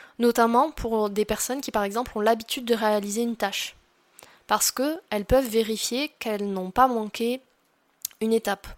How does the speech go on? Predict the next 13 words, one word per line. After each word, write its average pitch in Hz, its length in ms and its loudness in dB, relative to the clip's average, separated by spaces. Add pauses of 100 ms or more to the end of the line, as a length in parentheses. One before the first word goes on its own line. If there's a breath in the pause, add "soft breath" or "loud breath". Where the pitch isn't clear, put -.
(260)
en 196 140 -4
scannant 226 440 0
justement 226 580 -2 (380 soft breath)
ce - 120 -2
document. 220 480 -2 (360)
Au 247 80 4
niveau 302 320 4
de 240 380 4 (160)
ces - 220 0
S 226 240 0
O 226 60 -6
P 214 160 -4
là, 226 200 -2